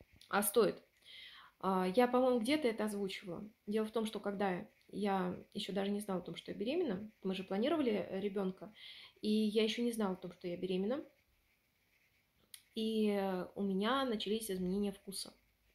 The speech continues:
очень серьёзные. А, токсикоз, который у меня пришёл раньше гораздо, чем я узнала о том, что я беременна первым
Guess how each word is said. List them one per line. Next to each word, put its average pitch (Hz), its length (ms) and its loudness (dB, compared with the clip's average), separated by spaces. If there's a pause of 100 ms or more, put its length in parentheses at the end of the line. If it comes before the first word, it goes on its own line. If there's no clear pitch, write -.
(200)
очень 196 260 -2
серьёзные. 180 580 -2 (680)
А, 190 320 2
токсикоз, 214 640 -2 (880)
который 220 440 6
у 214 160 2
меня 202 420 4
пришёл 208 500 0
раньше 214 440 2
гораздо, 233 420 0
чем 175 180 -4
я 170 140 -2
узнала 185 300 -4
о - 20 0
том, 180 160 -6
что - 160 -4
я 175 60 -2
беременна 185 320 -4
первым 180 360 -10